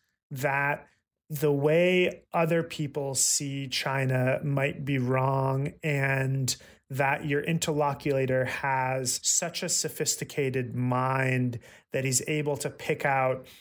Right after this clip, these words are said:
the nuance required to understand the glory and the enormity that is China. You paint the country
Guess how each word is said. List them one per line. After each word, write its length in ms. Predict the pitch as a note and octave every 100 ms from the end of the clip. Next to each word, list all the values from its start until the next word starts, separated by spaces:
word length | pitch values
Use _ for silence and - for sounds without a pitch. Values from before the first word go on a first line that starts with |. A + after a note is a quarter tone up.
| _ -
the 200 | C#3 C3+
nuance 880 | C3 C#3 D3 D3 C#3+ C#3 C3 - -
required 920 | D3+ D3 - - C3+ C3+ C3 B2+ B2+
to 160 | - -
understand 1080 | C#3 C3 C3 - - B2+ B2+ B2+ B2 A#2+ - - - - -
the 400 | A2 B2+ B2 B2
glory 1000 | A2+ C3+ A#2 B2+ C3 C3 B2 A#2+ A#2 A2+ - _ _
and 380 | D#3 C3+ B2+ B2
the 120 | B2
enormity 800 | B2 B2 B2 B2 B2 B2 C3 B2+ -
that 180 | B2 A#2+
is 240 | A2+ -
China. 560 | - B2+ A#2+ A#2+ C3+ B2+ _ _ _
You 480 | D3 C#3+ C3+ C3+ C3
paint 320 | - F3 F#3 F3+
the 60 |
country 920 | D3+ D#3 C#3+ - C3+ C3 B2+ B2+ B2